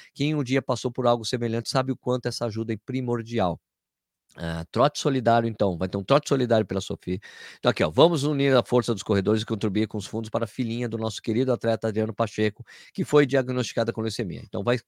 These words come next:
ser quando? Vai ser agora, sábado, na usp, na Praça do Relógio, em frente ao Relógio Solar, às oito horas da manhã, tá bom? Todas as assessorias vão sair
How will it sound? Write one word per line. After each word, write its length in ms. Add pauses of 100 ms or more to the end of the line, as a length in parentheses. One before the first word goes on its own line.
ser 180
quando? 380 (600)
Vai 120
ser 100
agora, 400
sábado, 600 (300)
na 140
usp, 580
na 120
Praça 300
do 80
Relógio, 440
em 40
frente 320
ao 80
Relógio 320
Solar, 400
às 220
oito 280
horas 220
da 80
manhã, 360 (380)
tá 100
bom? 140 (300)
Todas 300
as 100
assessorias 420
vão 120
sair 280